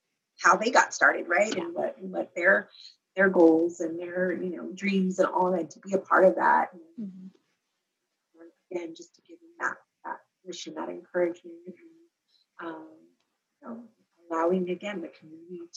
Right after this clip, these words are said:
Speaker 1: to experience, um, their,
Speaker 2: Mm-hmm.
Speaker 1: their craft and to, you know, have fun while doing it, obviously. And
Speaker 2: Yeah.
Speaker 1: that's for them.
Speaker 2: Yeah, and actually, even you just saying that word community, it reminded me,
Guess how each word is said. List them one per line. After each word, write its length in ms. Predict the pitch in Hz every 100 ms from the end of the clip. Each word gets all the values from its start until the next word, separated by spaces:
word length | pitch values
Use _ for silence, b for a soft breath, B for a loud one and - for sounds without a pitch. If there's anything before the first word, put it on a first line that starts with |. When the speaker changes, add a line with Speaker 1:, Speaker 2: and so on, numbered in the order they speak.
| -
Speaker 1:
to 300 | 320 156 165 -
experience, 920 | - - 311 320 339 330 339 _ _ _ _ _
um, 140 | 330 _ _ _ _ 226
their, 100 | 190
Speaker 2:
Mm-hmm. 100 | 202 - _ _
Speaker 1:
their 80 | _ _
craft 420 | - - 185 -
and 120 | 170 160 _
to, 60 | - -
you 640 | - _ _ _ _ _
know, 100 | 185
have 280 | 185 185 185
fun 300 | 190 254 208
while 200 | 190 165
doing 240 | 170 160 180
it, 140 | 226
obviously. 540 | 165 170 170 170 - 170 180 196
And 80 | _ _ _
Speaker 2:
Yeah. 200 | 202 180 180 _ _ _ _ _ _ _ _ _ _ _ -
Speaker 1:
that's 320 | - - _ _ _ _ _
for 100 | _
them. 240 | 180 190 202 _ _ _ _ _ _ _
Speaker 2:
Yeah, 260 | 240 233 180 196
and 80 | 208
actually, 320 | 226 - 240 -
even 220 | 233 247
you 120 | 247 226
just 200 | 226 -
saying 200 | 214 214
that 240 | 180 107 - _ -
word 180 | 190 190
community, 520 | 196 185 180 165 -
it 60 | 175
reminded 400 | 190 180 180 190
me, 200 | 185